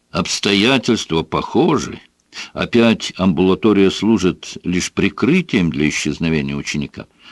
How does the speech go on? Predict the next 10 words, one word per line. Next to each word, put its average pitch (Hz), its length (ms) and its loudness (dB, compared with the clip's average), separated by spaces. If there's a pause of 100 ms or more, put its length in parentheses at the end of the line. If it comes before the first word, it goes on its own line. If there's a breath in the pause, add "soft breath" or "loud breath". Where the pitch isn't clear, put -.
(120)
Но, - 120 -6
по-моему, 123 680 0 (520)
эта 151 380 4
история 147 520 2
отнюдь 151 580 0
не 147 220 2
дублирует 147 840 2
похищение 135 800 0
Мэтью 117 580 2
Уотли. 78 560 0